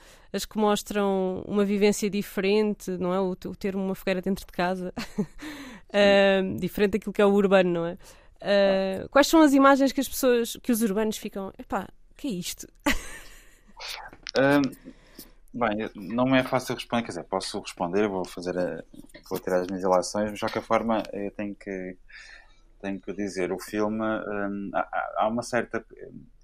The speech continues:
Speaker 2: expectativa minha de trazer o filme também, o filme e, e, e o, e o trabalho mais para a zona do, para a zona urbana,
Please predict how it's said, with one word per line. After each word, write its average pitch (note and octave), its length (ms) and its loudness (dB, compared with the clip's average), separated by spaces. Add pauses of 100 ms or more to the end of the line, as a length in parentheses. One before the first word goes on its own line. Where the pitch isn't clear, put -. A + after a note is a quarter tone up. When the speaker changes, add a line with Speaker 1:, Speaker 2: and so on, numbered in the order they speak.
(320)
Speaker 2:
expectativa G#2 640 -4
minha G#2 280 -4
de E2+ 60 -14
trazer F2+ 340 -4
o F2 60 -6
filme F#2 260 -10
também, F2+ 320 -6
o E2+ 100 -14
filme G2+ 600 -2
e, D#2+ 40 -12
e, D#2 320 -10
e D#2+ 100 -10
o, C#2+ 140 -16
e F2 80 -10
o F2 40 -10
trabalho F2+ 640 -2 (480)
mais F#2 240 -4
para F#2 140 -4
a F2+ 40 -2
zona F#2 220 -10
do, E2 480 -10 (340)
para F2+ 100 -6
a - 20 -12
zona F2+ 160 -10
urbana, F2 540 -4